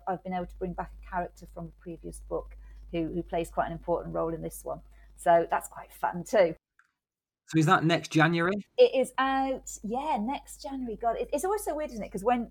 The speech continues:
Speaker 1: you're writing, because you work quite a long way in advance,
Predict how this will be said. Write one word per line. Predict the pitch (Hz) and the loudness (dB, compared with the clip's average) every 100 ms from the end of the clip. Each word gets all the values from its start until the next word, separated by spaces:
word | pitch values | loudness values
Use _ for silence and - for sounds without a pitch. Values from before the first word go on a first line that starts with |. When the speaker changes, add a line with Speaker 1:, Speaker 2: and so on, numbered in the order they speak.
| - | -8
Speaker 1:
you're | 190 196 | -2 0
writing, | 214 208 - | 0 -2 -6
because | - 262 302 | -6 -4 -2
you | |
work | 240 254 - | 2 2 2
quite | - - | 0 2
a | |
long | 190 185 180 | 2 0 -2
way | 180 175 | -2 -2
in | |
advance, | 160 - 180 143 - - | -4 -6 -4 -4 -8 -14